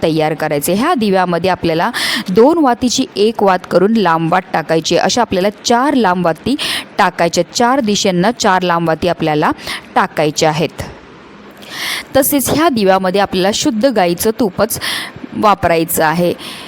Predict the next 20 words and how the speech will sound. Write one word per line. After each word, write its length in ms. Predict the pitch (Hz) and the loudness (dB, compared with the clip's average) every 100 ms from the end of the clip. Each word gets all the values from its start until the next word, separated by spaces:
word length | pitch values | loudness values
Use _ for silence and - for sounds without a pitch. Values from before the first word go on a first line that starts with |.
| - - - | -20 -20 -6
कारण 280 | 220 196 202 220 - - | -2 0 0 -4 -8 -4
तूप 240 | 294 240 - | 0 0 0
हे 160 | 220 | 0
माता 320 | 240 190 175 202 | 2 0 0 0
लक्ष्मीला 560 | 190 175 - 190 170 | 2 0 -2 0 0
आणि 180 | 165 185 | 0 0
श्री 200 | 190 214 | 0 0
हरिविष्णूंना 640 | 208 190 175 175 190 180 170 | 0 0 0 -2 0 0 0
सुद्धा 340 | - 175 170 208 | -2 -4 -4 -4
अतिशय 460 | 180 190 165 175 220 | -4 -4 -2 -2 -2
प्रिय 380 | 214 185 170 160 | -2 -2 0 0
आहे 280 | 151 165 143 - 247 - | 0 -2 -4 -6 -8 -4
आणि 260 | 185 202 220 - 247 - | -2 0 -2 -4 -8 0
जो 120 | 247 | 0
पण 200 | 254 233 | 0 -2
उपाय 360 | - - 196 | -2 -2 -2
आपण 260 | 185 - 196 | -2 -2 0
लक्ष्मी 360 | 240 254 233 208 | 0 0 0 0
प्राप्ती 420 | 180 151 - 185 | 0 -4 -4 -6
करता, 380 | 175 165 - | -4 -4 -4